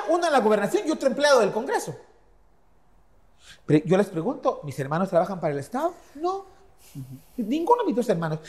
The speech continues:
Speaker 1: ni mi madre, ni nadie más, porque no tengo más parientes. Entonces, es la gente la que tiene que razonar el voto. Y ver a quién va a poner.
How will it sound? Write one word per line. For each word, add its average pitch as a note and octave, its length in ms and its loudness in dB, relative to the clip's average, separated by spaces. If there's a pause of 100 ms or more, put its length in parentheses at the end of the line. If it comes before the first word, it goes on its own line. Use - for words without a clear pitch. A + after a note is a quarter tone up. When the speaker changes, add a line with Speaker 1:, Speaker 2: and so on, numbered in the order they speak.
(120)
Speaker 1:
ni F4+ 120 2
mi F4 100 4
madre, G3+ 320 4 (180)
ni E4+ 100 -6
nadie F4 280 2
más, D4 160 0
porque A3+ 160 -2
no A#3 100 0
tengo A#3 200 -2
más A3 140 0
parientes. E3+ 420 -2 (920)
Entonces, D#4+ 680 4 (440)
es E4+ 220 8
la D4+ 120 8
gente F#4+ 440 0
la A#3 100 10
que F#3+ 80 -4
tiene B3 220 -6
que C4 100 0
razonar G#3+ 340 2
el F#3 100 2
voto. G#3+ 420 -4 (1000)
Y A#3+ 120 10
ver D#4+ 180 12
a - 100 6
quién D4 200 0
va D#4 60 6
a D4+ 80 2
poner. C4+ 580 4